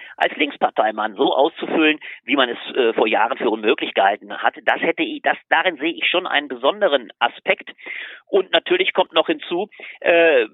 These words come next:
aber das ist dann schon die andere Fraktion, die andere Seite, äh, dass natürlich wir es in Thüringen, ob der Tatsache, dass wir es bei der A F D mit einer noch radikaleren Fraktion zu ha-, tun hatten, äh,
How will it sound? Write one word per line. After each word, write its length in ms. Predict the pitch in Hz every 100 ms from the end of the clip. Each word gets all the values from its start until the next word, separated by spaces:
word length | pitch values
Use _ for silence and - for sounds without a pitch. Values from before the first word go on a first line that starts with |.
| -
aber 180 | 127
das 120 | 135 139
ist 140 | 147
dann 100 | 143
schon 140 | 147
die 100 | 139
andere 520 | 113 143 160 175 90 151 -
Fraktion, 460 | 160 - 185 180
die 120 | 151
andere 360 | 127 160 156 160
Seite, 440 | 151 165 175 170
äh, 480 | - 156 143 123 131
dass 260 | 110 131 -
natürlich 420 | 156 175 165 151
wir 180 | 151 147
es 100 | 143
in 200 | - 127
Thüringen, 480 | - 156 151 165 202 - - - _ 165
ob 140 | -
der 140 | 147 -
Tatsache, 520 | 147 139 - 131 127
dass 180 | 127 -
wir 140 | 123
es 80 | 123
bei 140 | 127
der 200 | 120 120
A 160 | 127 117
F 80 | -
D 100 | 123
mit 140 | 120 -
einer 220 | 113 107
noch 320 | 104 196 -
radikaleren 640 | 131 120 - 120 117 101
Fraktion 480 | - 117 - 117 120
zu 120 | 139
ha-, 100 | 131
tun 200 | - 147
hatten, 320 | 147 - 147 135
äh, 140 | -